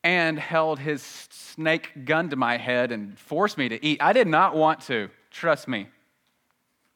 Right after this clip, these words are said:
<laughs> He simply said,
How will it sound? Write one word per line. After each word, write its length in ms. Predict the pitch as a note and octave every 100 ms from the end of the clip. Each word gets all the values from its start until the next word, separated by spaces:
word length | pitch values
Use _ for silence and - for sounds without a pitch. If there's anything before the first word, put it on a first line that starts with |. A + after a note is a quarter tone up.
| _ -
<laughs> 220 | - A#2+ - _ _ _ _ _ _ - - - - _ _ _ _ _ _
He 380 | - G3 A3 G3
simply 420 | - C#3 B2+ B2+
said, 480 | A#2+ C#3 A#2+ A2